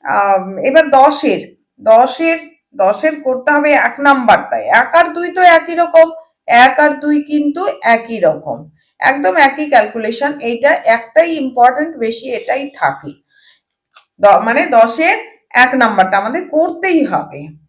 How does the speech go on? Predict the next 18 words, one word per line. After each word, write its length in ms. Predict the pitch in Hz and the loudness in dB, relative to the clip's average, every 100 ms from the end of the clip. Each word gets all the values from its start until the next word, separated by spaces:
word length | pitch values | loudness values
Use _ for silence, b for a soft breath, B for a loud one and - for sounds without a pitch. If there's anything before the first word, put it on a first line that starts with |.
| b b b - | b b b -10
এবং 380 | 247 294 302 302 | -2 -2 -2 -4
খুব 140 | 339 339 | -6 -2
কঠিন 360 | 285 277 320 302 | -2 -2 -4 -2
তা 220 | 240 220 | 0 2
নয়। 340 | 247 254 302 370 b b b | 2 0 0 -4 b b b
এইবারে 460 | - 277 330 370 381 | -6 -2 0 -2 -2
চলে 260 | 370 349 359 | -6 -4 -2
যাচ্ছি, 500 | 359 359 - 349 349 359 370 370 _ _ _ _ _ _ _ _ _ _ _ _ _ _ _ | -2 -4 -12 -10 -8 -8 -12 -16 _ _ _ _ _ _ _ _ _ _ _ _ _ _ _
এইবারে 520 | 240 262 294 294 302 - | -4 -2 0 0 0 -2
চলে 280 | 311 320 330 | -2 -2 -2
যাচ্ছি 260 | 330 - | -4 -6
এগারোর। 720 | 214 - 220 240 262 214 165 139 b b b - | -10 0 2 4 4 4 0 -6 b b b 0
এগারোর, 680 | 208 220 277 320 302 262 294 - _ _ _ _ | 0 4 4 4 6 6 4 -2 _ _ _ _
এগারোর 500 | - 208 240 262 311 311 | -2 2 4 4 2 2
হচ্ছে 340 | 320 311 311 | 0 -4 -6
দুই 260 | 277 254 277 | -6 -6 -2
নাম্বারটা 920 | 285 294 294 302 - 311 302 349 339 B B | -2 0 0 0 0 0 2 0 -6 B B
এবং 460 | - 226 269 311 | -8 0 2 2